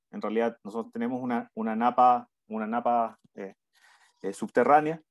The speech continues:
la cual es bastante salina, eh, tiene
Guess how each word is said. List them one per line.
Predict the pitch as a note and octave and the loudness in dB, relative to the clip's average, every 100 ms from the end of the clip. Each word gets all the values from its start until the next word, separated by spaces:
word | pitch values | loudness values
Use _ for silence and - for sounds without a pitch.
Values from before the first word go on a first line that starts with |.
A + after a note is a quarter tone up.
| _ _ _ _ - | _ _ _ _ -6
la | G#2+ | -4
cual | G2+ B2+ C3 | 4 4 4
es | A2+ A2+ - - - _ - _ _ _ | 2 -2 -4 -20 -20 _ -20 _ _ _
bastante | F#3 - - C#3 - B2 A#2+ A2+ | -4 -4 0 0 2 2 2 2
salina, | - A#2 C#3+ C3+ C3+ C3 A#2+ | 0 0 0 0 2 2 2
eh, | A2 | 0
tiene | B2 A#2+ A#2+ A2 | 0 -2 -2 -4